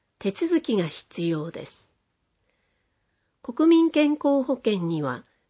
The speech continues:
他の健康保険に加入している方や生活保護を受けている方を除く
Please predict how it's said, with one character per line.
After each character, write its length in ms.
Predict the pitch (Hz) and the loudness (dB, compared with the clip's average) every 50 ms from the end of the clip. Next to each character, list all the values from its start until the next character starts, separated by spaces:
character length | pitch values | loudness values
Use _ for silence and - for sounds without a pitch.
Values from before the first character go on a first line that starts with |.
| _ - | _ -6
他 100 | - 311 | -2 0
の 160 | 311 302 247 | 2 2 0
健 240 | 254 - 226 247 285 | 2 2 2 2 2
康 260 | 285 - 285 285 269 | 0 0 0 2 2
保 100 | 262 269 | 0 0
険 280 | 262 - 254 233 220 185 | 0 2 2 2 2 2
に 120 | 170 165 - | 0 -2 -4
加 160 | - 165 175 | -4 -6 -2
入 240 | 190 226 254 254 247 | 0 0 2 0 0
し 120 | 247 - | -4 -2
て 140 | - - 220 | 0 2 2
い 100 | 214 208 | 2 0
る 140 | 202 214 196 | -4 -6 -8
方 280 | - 190 190 - 190 185 | -8 -10 -8 -6 -6 -6
や 220 | 156 - 151 - _ _ _ _ _ _ _ _ | -4 -6 -8 -12 _ _ _ _ _ _ _ _
生 260 | - - 240 277 294 | 2 4 4 4 4
活 300 | - 277 285 - 294 254 | 2 -2 -2 -2 -2 -2
保 160 | - 277 262 | 0 -2 2
護 160 | 262 262 226 202 | 4 6 6 6
を 80 | 180 180 | 4 0
受 220 | 202 - 240 233 | 0 0 0 0
け 0 | |
て 120 | 233 220 196 | 2 0 0
い 100 | 190 185 | 0 -2
る 100 | 185 180 | -4 -6
方 320 | - 185 180 - 208 202 | -8 -10 -8 -6 -4 -4
を 120 | 185 165 160 | -4 -4 -6
除 320 | 156 156 151 - 165 - _ | -6 -6 -6 -6 -8 -8 _
く 220 | - 170 165 - | -10 -10 -10 -10